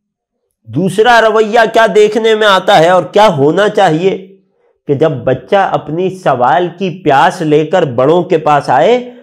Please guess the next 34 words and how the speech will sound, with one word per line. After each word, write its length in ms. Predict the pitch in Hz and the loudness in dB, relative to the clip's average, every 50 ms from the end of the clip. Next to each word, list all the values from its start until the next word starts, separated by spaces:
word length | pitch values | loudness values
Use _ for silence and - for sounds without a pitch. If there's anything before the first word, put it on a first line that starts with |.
| _ - | _ -8
तो 80 | - 156 | -6 -4
बड़ों 340 | 135 117 120 123 135 160 160 | -2 0 0 0 0 -2 -2
को 140 | 160 180 160 | -2 -6 -4
चाहिए 460 | - 147 131 127 127 131 160 190 196 | -2 -2 -4 -2 -2 -4 -4 -4 -4
कि 160 | 190 190 185 | -4 -6 -8
उसकी 340 | - 139 131 - - 175 170 | -8 -10 -12 -12 -10 -10 -8
प्यास 380 | 156 - 139 123 131 147 165 | -6 -4 -2 0 0 0 0
बुझाएं, 680 | 151 120 107 117 113 110 139 127 147 156 143 117 110 107 - _ _ _ _ _ _ _ _ _ _ _ _ _ _ _ _ _ _ _ _ _ _ _ _ _ _ _ _ _ _ _ _ _ _ _ _ _ _ - | -2 -4 -6 -6 -6 -4 -4 -4 -2 -2 -4 -6 -8 -12 -18 _ _ _ _ _ _ _ _ _ _ _ _ _ _ _ _ _ _ _ _ _ _ _ _ _ _ _ _ _ _ _ _ _ _ _ _ _ _ -16
उसके 300 | 127 - - - 175 160 | -16 -14 -8 -6 -6 -6
सवाल 500 | 165 - 139 120 113 110 123 147 160 156 | -6 -6 -6 -4 -2 0 -2 -2 -2 -4
को 160 | 156 196 190 | -4 -6 -6
तवज्जो 520 | 190 190 151 123 123 123 127 120 156 180 | -4 -2 -4 -2 -2 -2 -2 0 0 0
से 160 | 175 185 202 | 0 0 -4
सुनें 760 | 180 - - - 156 143 160 208 220 202 151 107 - - - - _ _ _ _ _ _ _ _ _ _ _ _ _ _ _ _ - | -4 -4 -4 -2 0 2 4 4 4 2 2 -2 -4 -10 -18 -20 _ _ _ _ _ _ _ _ _ _ _ _ _ _ _ _ -2
और 320 | 131 143 170 175 170 160 - | 0 2 2 2 0 -4 -4
फिर 180 | 190 226 226 226 | -2 -2 0 -2
उसे 580 | 214 - 180 180 156 - 233 254 247 240 - - | -2 -2 -2 -2 -2 0 0 0 0 -2 -4 -4
उसकी 360 | 180 160 - - - 220 226 | -4 -4 -4 -6 -4 -4 -4
उम्र 420 | - - - 196 220 240 233 240 233 | -4 -2 0 2 2 2 2 0 -2
के 180 | 233 233 226 | 0 0 -2
मुताबिक 640 | 208 190 185 185 190 180 175 185 180 226 - - - | 0 0 -4 -2 0 0 0 2 0 -2 -4 -2 -2
काने 360 | 185 175 170 185 202 214 214 | -2 0 0 0 0 0 0
कर 180 | 185 190 190 170 | 0 0 -2 -2
देने 340 | 156 147 175 180 190 208 208 | 0 0 0 0 2 0 0
वाला 380 | 175 156 160 165 175 196 214 | 2 2 0 2 2 0 0
जवाब 640 | 190 139 110 - 139 135 139 147 170 196 202 170 156 | -2 -2 -2 -2 0 2 4 4 4 4 4 2 0
दें, 380 | 147 139 202 226 220 190 - 190 | 0 2 2 2 2 2 0 0
ताकि 280 | 180 175 170 - 208 | 0 0 0 0 -2
वो 120 | 208 208 214 | -2 -2 -2
अपनी 420 | - - 156 156 170 196 214 214 | -4 -4 -6 -6 -6 -8 -8 -8
प्यास 360 | 185 214 196 180 185 214 208 | -6 -2 0 0 2 2 0
बुझा 420 | 165 143 139 156 156 147 160 175 214 | 0 0 -2 0 0 2 2 2 2
कर 280 | - 240 233 196 170 | 0 0 -2 -2 0
जाए 340 | 170 180 196 226 254 254 - | 0 0 2 2 0 -2 -2